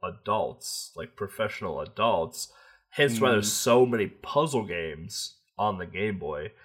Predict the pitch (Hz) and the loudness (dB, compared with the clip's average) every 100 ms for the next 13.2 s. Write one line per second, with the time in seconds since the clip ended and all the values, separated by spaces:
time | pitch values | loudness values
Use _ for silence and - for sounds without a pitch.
0 | _ _ - 113 113 113 123 127 - 110 | _ _ -2 0 0 0 0 0 -2 -2
1 | - - 113 120 120 110 107 104 123 127 | -4 2 4 4 4 2 2 2 -2 -2
2 | 120 - 107 95 113 117 85 101 _ - | -6 -8 -6 -4 -2 -2 -2 -6 _ -10
3 | 107 120 147 147 - 104 113 120 85 - | -4 -2 -2 -4 -4 -4 2 2 2 -2
4 | - 101 - 110 98 85 - 101 98 95 | -4 -4 -2 -2 -2 -4 -6 -4 -2 -4
5 | 101 - _ _ _ 104 107 95 - 123 | -8 -16 _ _ _ 4 4 4 2 4
6 | 117 98 - - 127 131 131 131 127 87 | 4 0 -4 4 6 6 4 0 -4 -2
7 | 90 87 104 110 113 123 98 92 90 98 | 0 0 0 4 4 4 4 2 0 -4
8 | 98 - 92 87 - 123 120 95 90 92 | -4 -2 -2 -2 -2 -2 -2 -4 -4 -4
9 | - 90 85 - 117 123 98 80 80 98 | -4 -6 -6 -4 -2 -2 -2 -2 -4 -6
10 | - _ _ _ _ _ _ _ _ _ | -12 _ _ _ _ _ _ _ _ _
11 | _ - - - 107 95 95 90 82 104 | _ -20 -18 -8 0 2 2 0 -2 2
12 | 120 104 98 87 98 - - 143 107 60 | 2 0 -6 -8 -10 -10 -2 0 0 -8
13 | 60 - | -14 -16